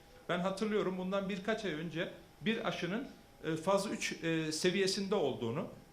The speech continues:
yakın zamanda, e, çok daha ileri seviyede olacağıyla ilgili ifadeler vardı.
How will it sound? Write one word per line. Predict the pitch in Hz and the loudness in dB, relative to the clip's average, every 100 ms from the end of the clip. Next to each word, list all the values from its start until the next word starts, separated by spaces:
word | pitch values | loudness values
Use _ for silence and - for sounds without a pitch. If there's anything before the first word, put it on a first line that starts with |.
| - | 0
yakın | 165 175 220 | 0 2 0
zamanda, | 180 160 156 160 233 233 - - 156 | 2 0 0 0 -2 -2 -6 -4 0
e, | 156 156 | 2 2
çok | 220 220 | 0 0
daha | 185 220 | 0 2
ileri | - 175 208 233 - | 0 2 2 2 -2
seviyede | - 160 170 175 | -4 -2 -2 -2
olacağıyla | 170 175 160 196 214 196 | 0 0 2 2 2 0
ilgili | 185 180 151 175 | -2 -6 -2 -2
ifadeler | - 220 233 226 240 240 | -2 0 2 2 2 2
vardı. | 185 120 104 | 2 0 -2